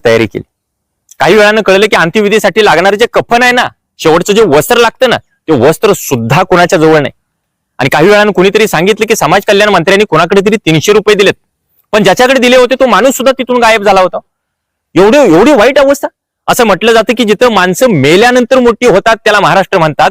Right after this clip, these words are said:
पण तुम्हाला सांगू का, गेल्यानंतर, निधन झाल्यानंतर सुद्धा अण्णाभाऊ इथं मोठे होऊ शकले नाहीत हो.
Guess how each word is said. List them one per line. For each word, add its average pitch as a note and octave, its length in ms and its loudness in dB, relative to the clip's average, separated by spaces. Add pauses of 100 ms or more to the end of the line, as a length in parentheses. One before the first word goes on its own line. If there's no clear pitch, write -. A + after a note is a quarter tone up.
पण D#3 80 -6
तुम्हाला D#3+ 260 0
सांगू F#3 260 -2
का, - 100 -20 (720)
गेल्यानंतर, D3+ 640 2
निधन C#3 340 0
झाल्यानंतर C#3+ 440 0
सुद्धा A2+ 280 -2 (300)
अण्णाभाऊ D#3 340 2
इथं E3 200 0
मोठे A#2 220 0
होऊ F3+ 120 4
शकले E3+ 280 -2
नाहीत E3 160 -2
हो. G3 60 -8